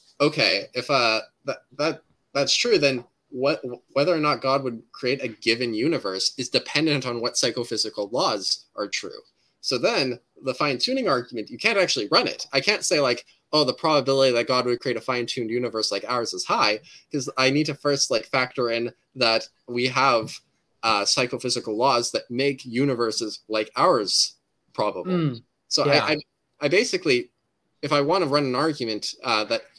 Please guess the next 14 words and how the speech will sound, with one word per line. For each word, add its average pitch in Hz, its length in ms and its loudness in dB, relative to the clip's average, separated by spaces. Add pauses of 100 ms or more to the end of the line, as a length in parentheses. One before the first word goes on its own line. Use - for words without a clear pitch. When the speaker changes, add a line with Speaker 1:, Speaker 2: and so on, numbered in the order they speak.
Speaker 1:
um, 110 320 -2 (560)
considers 156 840 2
psychophysical 120 720 -2
laws, 113 560 2 (140)
then 135 100 0
I 131 60 0
can't 196 260 -2
really 151 220 0
run 123 360 0
an 113 140 -8
argument 110 380 -6
from 107 160 -10
fine-tuning. 92 520 -8 (880)
<laughs> 156 60 -4